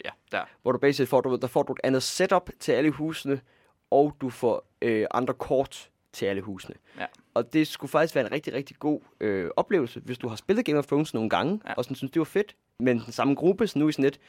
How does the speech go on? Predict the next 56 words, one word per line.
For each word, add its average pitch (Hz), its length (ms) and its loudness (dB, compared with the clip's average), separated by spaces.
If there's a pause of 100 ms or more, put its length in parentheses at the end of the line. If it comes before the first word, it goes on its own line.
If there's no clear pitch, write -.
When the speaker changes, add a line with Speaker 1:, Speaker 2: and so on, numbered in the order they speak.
(300)
Speaker 2:
nu 143 60 0
har 151 120 0
vi 139 100 2
alle 156 160 4
sammen 151 160 2
lidt 143 140 0
prøvet 151 220 4
at 131 80 4
være 117 100 4
alle 117 220 2
factions, 180 520 0
nu 131 180 0
har 160 140 2
vi 120 80 -2
lidt 143 120 -2
set - 220 -2
det 101 100 -6
hele. 208 320 -4 (420)
What 156 200 8
else? 123 240 -2 (360)
Jamen, 127 260 2
øh, 120 160 4
hvis 131 100 -8
I - 40 -16
bare 208 120 4
kan - 140 -14
lide 190 120 2
spillet, 202 340 2
jamen, 165 80 -14
så - 100 -12
bare 226 100 0
køb - 240 -2
det 240 100 2
her, 175 160 2 (100)
fordi 135 280 -2
så 214 120 0
kan 202 120 4
I - 20 6
lov 180 140 6
til 185 80 -4
at - 20 -10
spille 185 180 -6
spillet 165 280 2
lidt 139 140 4
anderledes. 208 500 2 (440)
Og - 100 -8
sætte 127 140 -6
det 131 100 -4
lidt 123 80 0
anderledes 135 260 2
op - 160 0
og - 60 -12
få 160 80 -2
lidt 147 60 4
anderledes 127 260 2
kort. 95 320 -4